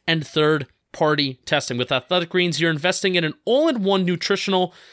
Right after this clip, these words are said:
insurance. So right now, it's time to reclaim your health with just one scoop in a cup of water every day. That's it. Until I start off my morning. Get a glass of water, put some A G one, scoop some A G one, put it in my glass, and I drink it. To make it easy, athletic Greens is going to give you a free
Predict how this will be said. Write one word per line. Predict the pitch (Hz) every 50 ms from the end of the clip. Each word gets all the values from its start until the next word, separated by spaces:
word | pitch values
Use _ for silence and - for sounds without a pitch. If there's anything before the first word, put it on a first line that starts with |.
| - _ _
insurance. | - 180 190 185 156 - - 233 247 240 160 113 98 -
So | - - 156
right | 147 175 190 196 185
now, | 202 196 175
it's | 165 - - - -
time | - - 190 185 175 160
to | 165
reclaim | 143 156 196 202 - - 208 190 185 175 165
your | 180 175 147
health | 147 160 156 147 -
with | 151 131
just | 151 143 123 -
one | 123 123 160 254 285
scoop | 277 - - - 208 190 -
in | 190 170
a | 160
cup | - - 170 156 - _ _ - - - _
of | - 247 262 196
water | 180 180 185 180 180 180 - -
every | 160 160 170 190 190
day. | 165 147 123
That's | 135 135 - - -
it. | 302 262 -
Until | - 143 - - 131
I | 143
start | - - 185 190
off | 190 190 -
my | 196
morning. | 196 240 240 151 107
Get | 104 98
a | 95
glass | 113 123 139 139 - 143
of | 131
water, | 165 226 254 262 254 - - - - _ _ _ _
put | - - 170
some | - 180 156
A | - 180 180
G | 156 170 175
one, | 151 170 196 185 165
scoop | - - - - 247 240 -
some | - - 190 175
A | 165
G | 143 143
one, | 143 139 139 139 135
put | - - 190
it | 190 180
in | 180
my | 170 151
glass, | 127 143 143 143 139 131 - - - - - - _ _ _ _
and | 143 147 147 143 143 139 131 - _
I | 127 131 135 131 131 127 120 -
drink | - 143 135 110 -
it. | -
To | -
make | 165 220 233 -
it | 214 202
easy, | 202 190 160 196 185 165 - _ _ _ _ _ _ _ _ _ _ _ _ - -
athletic | 180 165 - 190 180 170 -
Greens | 185 180 175 170 -
is | - -
going | 180 175 170
to | 160
give | 160 165 143
you | 156 160 160 -
a | 160 151 131
free | - - - 233 277 285 151 117 95